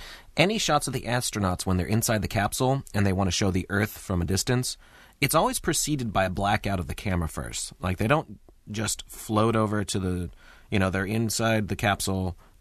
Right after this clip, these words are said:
they got the cameras on themselves, and then they just kind of float over the porthole and stick it there. It's always a, a cut shot, and then, you know, they're showing the Earth. Um, the other thing I noticed,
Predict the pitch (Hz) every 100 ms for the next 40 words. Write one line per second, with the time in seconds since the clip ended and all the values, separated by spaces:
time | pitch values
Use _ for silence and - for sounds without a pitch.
0 | - - 90 92 95 - - 104 98 92
1 | 92 90 85 110 95 87 82 - 92 92
2 | 90 82 - 85 - 107 98 95 85 95
3 | 90 82 80 - 107 80 85 82 92 -
4 | 113 139 151 143 - - - - - -
5 | - - - - 104 92 - 104 - 139
6 | - - 139 104 95 - _ _ - _
7 | - _ _ _ _ _ 123 117 107 127
8 | 127 117 - - _ 113 110 98 92 82
9 | - 104 101 92 107 92 87 80 - 76
10 | 50 - - - - - - 113 113 113
11 | - 143 185 226 202 165 143 131 127 127
12 | -